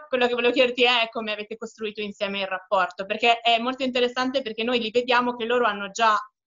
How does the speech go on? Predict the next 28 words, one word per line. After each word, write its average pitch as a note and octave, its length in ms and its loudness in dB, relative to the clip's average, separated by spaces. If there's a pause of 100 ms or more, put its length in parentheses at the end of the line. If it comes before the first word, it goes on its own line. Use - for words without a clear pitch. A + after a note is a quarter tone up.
(120)
anche C#4 340 0
se C#4 100 0
è - 20 2
un A#3+ 120 2
rapporto B3 360 0
fatto A3+ 260 -2
solo A#3 200 0
di G3+ 180 -6
sguardi, G3 600 0
però A#3 200 4
c'è G#3+ 180 -8
già G#3 400 2
una G#3 180 -8
piccola A3 260 -2
intesa A3+ 300 0
che A#3+ 100 -8
poi G3 200 2
ovviamente G3+ 440 -2
all'inizio G3 420 -6
della F#3+ 100 -2
stagione G3 460 -4
si - 120 -10
intensifica. F#3 800 -10 (340)
Come A#3+ 180 0
avete B3 400 2
creato A#3+ 340 0
questa, F#3+ 640 2
mm, F3 400 -10